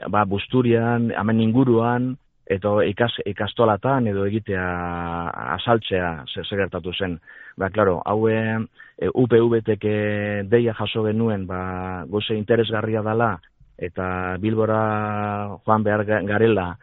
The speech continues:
esposizio hau, eh, ba, eh, ba, jendeak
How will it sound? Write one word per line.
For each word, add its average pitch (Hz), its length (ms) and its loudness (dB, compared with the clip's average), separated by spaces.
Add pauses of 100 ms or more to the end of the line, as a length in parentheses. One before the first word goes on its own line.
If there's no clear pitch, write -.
(240)
esposizio 107 720 -2
hau, 107 220 2
eh, 104 400 0
ba, 101 640 -4 (420)
eh, 92 800 -6
ba, 92 240 -2
jendeak 104 320 0